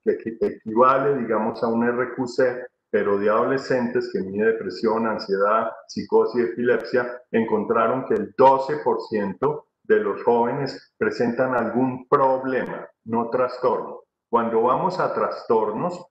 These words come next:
que son depresión, ansiedad, distimia, manías, etcétera,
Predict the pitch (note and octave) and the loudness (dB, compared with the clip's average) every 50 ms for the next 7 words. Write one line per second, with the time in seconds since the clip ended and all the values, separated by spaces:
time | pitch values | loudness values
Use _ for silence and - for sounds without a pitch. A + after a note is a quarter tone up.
0 | _ _ _ - G#2 F#2 - A2 G#2+ A2 A2 A#2+ A#2+ - - G#2 F#2 - - - | _ _ _ -6 -6 -4 -2 -4 -2 -2 -2 -4 -4 -2 -4 -4 -6 -6 -4 -4
1 | A#2 A2 A2 A#2 A#2 A#2+ A#2 A2+ G#2+ G2+ - - G2+ F#2+ F#2 G2 G2 G#2 G#2+ A2 | -2 -2 0 0 -2 -2 -2 -4 -4 -6 -8 -6 -4 -4 -2 0 0 0 0 -2
2 | G#2+ G#2 G2 - - - - A2 A2 A#2 A#2 A#2 A#2 A2+ A2+ A2+ - - - _ | -2 -4 -8 -12 -14 -12 -8 -8 -4 -4 -4 -2 -2 -2 -4 -4 -6 -12 -16 _
3 | _ - G#2 G2+ G2+ G2+ G#2 G#2+ A2 A2+ A2 A2 G#2+ - A2 A2 - - B2+ A2+ | _ -4 -2 -2 -2 -2 -4 -4 -2 -2 -2 -2 -2 -4 -6 -4 -2 -2 -2 0
4 | - B2 B2+ B2+ B2 A#2+ - | 0 -2 -2 -2 -2 -4 -6